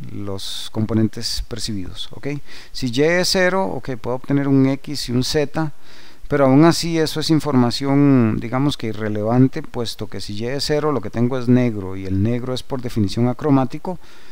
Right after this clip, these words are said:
puesto que negro significa que no entra ninguna luz, ¿ok?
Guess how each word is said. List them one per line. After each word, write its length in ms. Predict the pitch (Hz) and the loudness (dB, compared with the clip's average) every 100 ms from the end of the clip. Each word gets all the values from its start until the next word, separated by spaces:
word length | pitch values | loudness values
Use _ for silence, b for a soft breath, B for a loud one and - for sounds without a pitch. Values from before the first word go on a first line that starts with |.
| b b - | b b -4
puesto 300 | 120 - 113 | -4 -4 -2
que 120 | 110 | 4
negro 360 | 113 127 139 | 4 4 0
significa 480 | 139 147 123 135 135 | 4 4 4 0 -4
que 100 | - | 0
no 200 | 120 120 | 2 4
entra 320 | 127 123 127 | 2 0 0
ninguna 440 | 127 117 110 117 120 | 4 6 8 6 4
luz, 480 | 120 113 - - - - | 2 -2 -4 -8 -8 -8
¿ok? 160 | - | -6